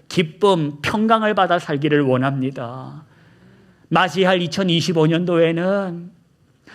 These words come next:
우리 살아왔던 이천이십사 년도보다 더 사랑하고 더 감사하는 그런 한 해가 되십시다.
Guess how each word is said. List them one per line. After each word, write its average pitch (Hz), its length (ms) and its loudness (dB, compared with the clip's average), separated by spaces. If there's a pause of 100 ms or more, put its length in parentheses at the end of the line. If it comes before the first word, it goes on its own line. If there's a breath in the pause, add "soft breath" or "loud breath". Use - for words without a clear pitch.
(100)
우리 214 180 4
살아왔던 226 640 2
이천이십사 202 760 0
년도보다 220 680 2
더 269 460 6
사랑하고 196 1000 -2 (680)
더 147 840 -4
감사하는 147 960 -6 (260 loud breath)
그런 190 240 2
한 175 220 -6
해가 165 240 -6
되십시다. - 840 -12